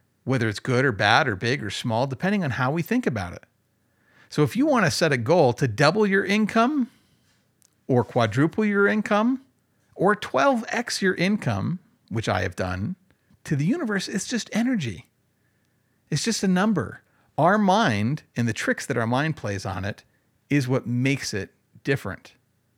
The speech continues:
what makes it feel big or makes it feel impossible, when really those things don't exist. And this brings us to the seventh law, the law of cause and effect, which says that everything is a cause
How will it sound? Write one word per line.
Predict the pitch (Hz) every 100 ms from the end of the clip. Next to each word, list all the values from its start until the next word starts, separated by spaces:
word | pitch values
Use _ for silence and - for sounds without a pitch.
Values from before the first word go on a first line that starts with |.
| _ -
what | 131
makes | 143 156
it | -
feel | - 170 190
big | 131 80 - - _ _ _ _ -
or |
makes | 123 117 -
it |
feel | - - 151 101 90
impossible, | 113 - 127 - 85 - - -
when | 156
really | 202 190
those | 123 117
things | - 120
don't | - 98
exist. | 95 113 120 - - _ _ _ _ _ -
And | 143
this | 135 -
brings | 135 127
us | 120
to | - 123
the | 113
seventh | - 107 104
law, | 95 95 95
the | 95
law | 92 92
of | 92
cause | - 92 101
and | 101
effect, | - 87 - - - _ _ _ _ _ -
which | 123
says | - 123 117 107
that | 110
everything | 107 113 - 113 113 120
is | 123 120
a | 117 113
cause | - 98 101 101